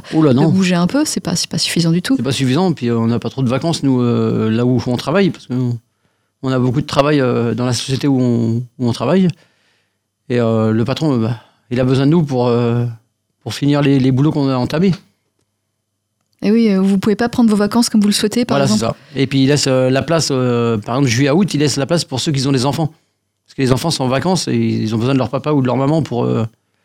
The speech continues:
Speaker 1: pour aller en vacances.
Speaker 2: Ah oui, je rappelle que vous travaillez, vous êtes technicien de surface,
Speaker 1: C'est ça.
Speaker 2: euh, dans une grande entreprise.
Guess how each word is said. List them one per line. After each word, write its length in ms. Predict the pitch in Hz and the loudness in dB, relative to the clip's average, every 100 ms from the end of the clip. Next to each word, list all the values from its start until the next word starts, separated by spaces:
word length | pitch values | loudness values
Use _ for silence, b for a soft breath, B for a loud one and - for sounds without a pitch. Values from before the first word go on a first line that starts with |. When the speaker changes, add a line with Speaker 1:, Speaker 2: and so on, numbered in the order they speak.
| _ - | _ -6
Speaker 1:
pour 120 | 135 | -2
aller 80 | 139 | 0
en 20 | |
vacances. 400 | 160 185 165 - | 0 -2 -4 -2
Speaker 2:
Ah 60 | 185 | 0
oui, 120 | 196 | 0
je 80 | 190 | 0
rappelle 220 | 190 220 | 0 -2
que 120 | - | 0
vous 120 | 190 | -2
travaillez, 360 | 196 202 185 196 | -2 0 2 2
vous 60 | 190 | 0
êtes 100 | 190 | -2
technicien 440 | - 208 - 214 | -2 0 2 2
de 40 | |
surface, 360 | 202 190 220 226 | 0 0 -2 0
Speaker 1:
C'est 80 | 151 | 0
ça. 160 | 190 - B B - | -2 -2 B B -2
Speaker 2:
euh, 80 | |
dans 80 | 185 | 2
une 360 | 185 190 175 170 | 4 4 4 2
grande 380 | - 196 247 220 | 0 2 4 4
entreprise. 800 | 185 165 202 202 - 175 185 | 2 0 -2 -2 -4 -6 -6